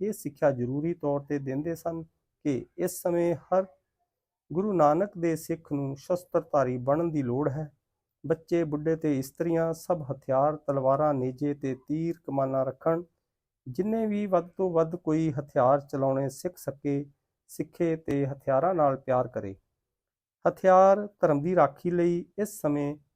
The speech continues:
ਪਹਿਨਣੇ ਜ਼ਰੂਰੀ ਹਨ। ਜ਼ਾਲਮ ਦਾ ਦੀਨ ਤੇ ਈਮਾਨ, ਤਾਕਤ ਤੇ ਹੰਕਾਰ ਨੇ ਖਤਮ ਕਰ ਦਿੱਤਾ ਹੈ।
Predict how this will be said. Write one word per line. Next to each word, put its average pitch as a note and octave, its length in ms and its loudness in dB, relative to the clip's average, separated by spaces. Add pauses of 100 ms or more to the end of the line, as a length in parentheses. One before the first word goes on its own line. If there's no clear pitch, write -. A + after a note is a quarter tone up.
ਪਹਿਨਣੇ F3+ 460 0
ਜ਼ਰੂਰੀ C#3 440 -2
ਹਨ। G#2 200 -10 (720)
ਜ਼ਾਲਮ D3+ 360 0
ਦਾ G#3 120 2
ਦੀਨ D3 340 -2
ਤੇ F#3+ 220 -4
ਈਮਾਨ, D3 400 0
ਤਾਕਤ B2+ 500 -4
ਤੇ D3 100 -6
ਹੰਕਾਰ B2 440 -4
ਨੇ C3+ 160 -8
ਖਤਮ F3 360 -10
ਕਰ E3 160 -4
ਦਿੱਤਾ D3 340 -6
ਹੈ। C3+ 240 -10